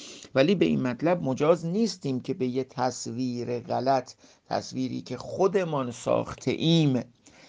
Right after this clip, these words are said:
عرض کنم که، اه، بخواهیم طبق اون تصویر ساخته خودمان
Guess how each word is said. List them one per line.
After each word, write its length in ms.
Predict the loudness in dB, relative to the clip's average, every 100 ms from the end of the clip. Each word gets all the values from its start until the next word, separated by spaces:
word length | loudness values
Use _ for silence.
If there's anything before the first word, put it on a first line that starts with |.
| _
عرض 260 | 2 2 2
کنم 340 | -4 -2 -4
که، 380 | -2 -2 0 -2 -4
اه، 600 | -4 -2 0 -2 -2 -4
بخواهیم 680 | -2 -2 2 2 2 0 -4 -14 _
طبق 260 | -4 -4 0
اون 240 | 0 0 -4
تصویر 800 | -4 -4 -4 -4 -2 0 -2
ساخته 680 | -4 -2 -2 -2 -4 -2 0
خودمان 840 | -2 -2 -2 0 0 2 2 2